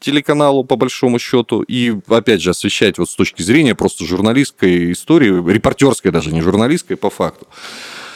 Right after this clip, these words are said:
Потому что, единожды поддавшись,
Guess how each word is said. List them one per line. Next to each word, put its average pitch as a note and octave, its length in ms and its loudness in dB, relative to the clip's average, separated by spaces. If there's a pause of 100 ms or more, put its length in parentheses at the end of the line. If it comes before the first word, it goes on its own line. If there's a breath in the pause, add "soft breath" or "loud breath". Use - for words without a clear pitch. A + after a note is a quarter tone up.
(240 loud breath)
Потому D#3+ 320 4
что, C#3+ 800 6
единожды A2 1400 4 (100)
поддавшись, C#3 840 0